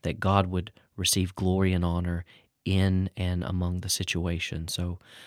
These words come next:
I just want to express my, um, my sympathy, my prayers, uh, my heartbrokenness to both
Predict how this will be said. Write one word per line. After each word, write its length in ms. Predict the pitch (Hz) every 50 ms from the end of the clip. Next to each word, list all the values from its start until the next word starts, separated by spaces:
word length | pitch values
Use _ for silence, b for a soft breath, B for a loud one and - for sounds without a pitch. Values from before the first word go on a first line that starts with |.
| B B B
I 60 | -
just 220 | 87 104 101 - -
want 200 | 113 107 - -
to 260 | - 107 95 85 -
express 640 | 90 98 - - - 98 95 92 90 - - - - B B B B B B - -
my, 460 | - 92 90 90 90 90 87 85 82 - _ _ _ - - - - -
um, 440 | - 98 101 110 95 - 98 101 104 _ _ - - _ _ _ _ -
my 140 | - 92 90
sympathy, 640 | - - - 120 113 - 110 - - - 104 98 92
my 180 | 90 85 87 - -
prayers, 720 | - - - 104 104 104 104 101 101 98 95 - - - B B B B B B B B
uh, 200 | - 82 87 90
my 140 | 87 90 92
heartbrokenness 880 | 87 92 98 95 - - 101 92 87 - 90 87 87 87 87 - - - B B B B B -
to 160 | - - 90
both 480 | 90 92 90 90 87 - - - -